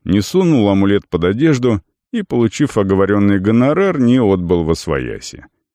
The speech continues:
Только после этого все зашевелились, заговорили, переглядываясь. Больше всего объяснений странному поведению жреца нашлось у Кирка. Тибор же, как заметил Вент, по большей части молчал, только смотрел иногда в сторону переулка, куда ушел жрец.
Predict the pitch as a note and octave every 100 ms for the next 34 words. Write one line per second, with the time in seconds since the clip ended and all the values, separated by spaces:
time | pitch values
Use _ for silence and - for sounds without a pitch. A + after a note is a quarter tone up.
0 | _ _ - G#3+ F3+ F3 D#3+ D#3 B2+ G#2
1 | D#2+ C#2 - C#3 G2 F2+ F#2 D#2+ D#2+ G#2
2 | C#3+ A#2+ - - - D3 D#3+ G#2+ F2+ D#2+
3 | E2 E2+ E2 D#2 C#2+ C#2 C2+ A#1+ G1+ G1+
4 | - - _ _ _ _ _ G#2+ - G#3
5 | G3+ - F#3 F#3 E3 E3+ - F3 E3+ D#3+
6 | C#3+ - D3+ D3+ C3+ B2+ A2+ B2 A#2 A2+
7 | B2+ A#2+ G#2+ G2+ B2 - F#3 E3 C#3 -
8 | C#3+ C3 C#3+ - E2 C#2+ - - _ _
9 | _ _ _ F#3+ F3 B2+ E2+ F#2+ - G2
10 | F#2 A2 A2 G2+ G#2+ G2+ F2+ - - G2
11 | C#3 - F#3+ F3+ F3 - F3 F3 D#3 B2+
12 | A2+ F#2 - A#2+ A2 B2+ A2 C3+ D3+ C#3+
13 | B2 G2 G2 G#2 G#2+ G2+ F2 - C3 A2+
14 | A2+ C#3+ C3+ G#2+ D#2+ - C2+ - E2+ E2+
15 | E2 - F#2 F2 D#2 D2+ B1+ -